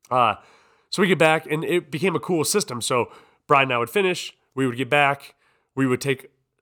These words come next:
um, we would, you know, alternate shower use,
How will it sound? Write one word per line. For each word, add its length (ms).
um, 480
we 180
would, 140
you 80
know, 220
alternate 400
shower 300
use, 440